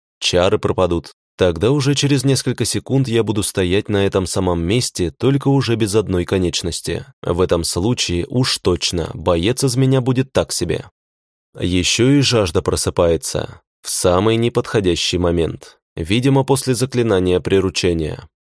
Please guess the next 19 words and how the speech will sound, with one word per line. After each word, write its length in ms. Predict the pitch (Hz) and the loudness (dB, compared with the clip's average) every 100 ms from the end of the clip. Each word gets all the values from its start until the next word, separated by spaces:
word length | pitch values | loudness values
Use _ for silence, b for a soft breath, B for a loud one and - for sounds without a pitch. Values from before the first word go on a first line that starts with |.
| - | -6
Ладно, 600 | 85 85 80 82 85 - - | 0 2 0 -4 -10 -14 -8
надо 360 | 85 87 95 90 | -2 0 2 2
выдохнуть. 640 | 90 80 - 85 - - _ _ _ _ | 0 -2 -6 -8 -10 -16 _ _ _ _
Выдыхаю. 760 | - 85 92 87 95 78 71 85 _ _ _ _ _ _ _ _ _ - | -4 0 0 0 0 0 -4 -12 _ _ _ _ _ _ _ _ _ -8
Тяну 460 | - 92 92 123 120 | -2 0 2 2 2
руку 280 | 120 - | 0 0
ближе 380 | 98 104 113 101 | 0 0 0 0
к 100 | 98 | -2
монстру 540 | 95 123 117 - 87 85 | 0 0 -2 -4 -4 -4
и 200 | - 104 | -4 -2
кладу 360 | 113 110 123 | 0 0 0
свою 380 | 123 107 120 117 | -2 0 2 2
ладонь 400 | 101 92 95 123 | 2 2 2 2
на 140 | 120 | 2
продолговатую 840 | 113 113 110 107 107 104 98 95 87 | 0 0 2 2 2 2 0 0 0
морду 360 | 87 101 98 104 | 2 0 -2 -4
своего 400 | 104 104 98 101 | 0 2 2 2
нового 460 | 95 87 87 87 | 2 2 2 0
питомца. 720 | 85 95 90 82 - - - | -2 0 0 -2 -6 -8 -10